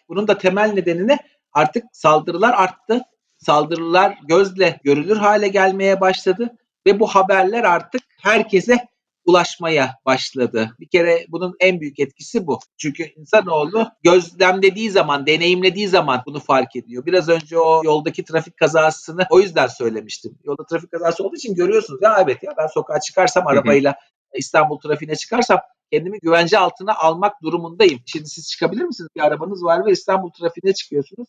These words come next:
Speaker 1: Trafik sigortası ve kasko sigortası yaptırmadan bu trafiğe çıkabilir misiniz? Hani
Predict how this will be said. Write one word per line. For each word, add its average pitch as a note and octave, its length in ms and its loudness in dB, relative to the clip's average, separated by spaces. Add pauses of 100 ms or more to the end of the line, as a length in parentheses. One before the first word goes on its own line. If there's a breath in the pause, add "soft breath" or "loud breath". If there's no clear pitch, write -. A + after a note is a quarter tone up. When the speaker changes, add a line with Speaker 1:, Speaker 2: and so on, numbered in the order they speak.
(440)
Speaker 1:
Trafik E3 280 0
sigortası E3 480 -4
ve - 60 0
kasko - 320 0
sigortası - 500 -12
yaptırmadan E3 640 -2 (160)
bu C#3+ 80 -20
trafiğe D#3+ 360 -2
çıkabilir G3 480 -4
misiniz? C#3 360 -14 (340)
Hani - 140 -12